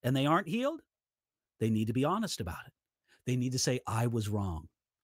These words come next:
If somebody's gonna declare somebody raised from the dead and they're not raised from the dead,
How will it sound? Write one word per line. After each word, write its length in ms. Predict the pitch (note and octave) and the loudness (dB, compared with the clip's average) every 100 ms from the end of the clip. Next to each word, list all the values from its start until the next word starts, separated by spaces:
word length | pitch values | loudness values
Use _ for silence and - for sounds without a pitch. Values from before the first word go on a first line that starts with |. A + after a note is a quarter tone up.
| _ _ _ _ _ _ | _ _ _ _ _ _
If 80 | D#3 | 0
somebody's 360 | G3+ F#3+ F3+ D#3+ | 2 2 0 0
gonna 200 | G3 F3 | 0 2
declare 840 | F3 - D3+ F3+ G3 A#3 C4+ C#4 | 0 -4 2 2 4 2 2 0
somebody 640 | - A#3 A#3 A3 A#3 B3+ A3+ | 0 0 2 0 0 -2 -2
raised 400 | D#3 F#3+ G#3+ G3+ | 2 4 4 2
from 120 | A3 | 2
the 100 | G#3 | 2
dead 280 | F#3 A#3 - | 4 2 2
and 140 | F3 F#3+ | 2 4
they're 100 | F#3+ | 4
not 320 | F#3 G3 - | 6 4 4
raised 280 | G3 A#3 A3+ | 4 4 2
from 120 | A#3 | 0
the 80 | A3+ | 0
dead, 360 | G#3+ B3 D#4 | 2 2 0